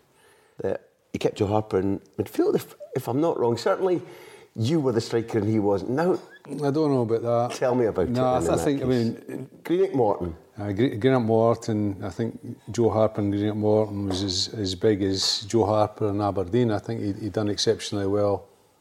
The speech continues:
Speaker 2: at Cappielow. Uh, and I only played, I couldn't have kept him out that long 'cause I only played six senior games at my time there, but my time wasn't just six or seven weeks. I, I was there for two years at, uh, Greenock Morton.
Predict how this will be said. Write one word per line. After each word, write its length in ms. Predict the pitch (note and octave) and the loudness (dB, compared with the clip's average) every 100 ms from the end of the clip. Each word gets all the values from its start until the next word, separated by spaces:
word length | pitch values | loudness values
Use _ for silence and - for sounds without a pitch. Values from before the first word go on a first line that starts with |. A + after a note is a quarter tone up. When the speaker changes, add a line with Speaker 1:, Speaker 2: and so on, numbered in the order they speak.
| _ _ - | _ _ -6
Speaker 2:
at 160 | A#2 - | -4 0
Cappielow. 560 | A2+ G2+ - G2 F#2+ - - | 0 2 -2 -2 -4 -8 -12
Uh, 60 | G#2+ | -8
and 300 | G#2 B2 C3 | 0 0 4
I 160 | C#3+ | 4
only 240 | D3 C3+ B2 | 4 4 2
played, 480 | - C3+ A#2+ G2 - - - _ _ - | 2 2 2 0 -4 -8 -18 _ _ -14
I 60 | - | -4
couldn't 220 | - C3 | -2 -2
have 180 | - _ | -6 _
kept 240 | C3 B2 | -2 0
him 80 | G#2+ | 0
out 120 | A2 | 2
that 100 | A2 | 2
long 160 | A2+ F#2+ | 0 -2
'cause 100 | - | 0
I 60 | |
only 140 | B2+ A2+ | 0 0
played 200 | - A#2 | 0 -2
six 320 | - A2+ - | -2 -4 -4
senior 220 | A2 G#2 | -4 -4
games 460 | F#2 A2+ G2+ F#2 - _ _ _ _ _ _ _ _ _ - | 0 -2 -2 -6 -12 _ _ _ _ _ _ _ _ _ -10
at 160 | G#2+ | -6
my 100 | G#2 | -4
time 360 | - - A2+ G2+ | -2 0 2 2
there, 160 | F#2+ F2+ | 0 0
but 420 | G#2 G2+ - _ C#3+ - _ - | 0 -2 -8 _ -20 -20 _ -8
my 160 | A2 | -6
time 260 | G2+ C#3 B2 | 0 2 4
wasn't 240 | A2 G2+ | 2 0
just 480 | G2 G2+ - - - | 0 0 0 -2 -8
six 240 | - G#2+ G#2 | -4 -2 0
or 60 | |
seven 280 | - G#2 G2+ | 2 2 2
weeks. 220 | G#2+ G#2+ | 0 0
I, 300 | B2 A#2+ A#2+ | 0 2 2
I 180 | A#2 B2 | 4 2
was 220 | A2 G#2 | 4 2
there 100 | A2 | 2
for 140 | - G2 | 0 -8
two 200 | - A2 | -2 0
years 440 | G#2 A#2+ A#2 G#2 | 2 2 2 0
at, 280 | G2 F2 - | -2 -4 -6
uh, 100 | G2 | -4
Greenock 300 | F#2+ G2+ F#2+ | -2 -2 -2
Morton. 340 | F#2 F#2 F#2 | -6 -6 -8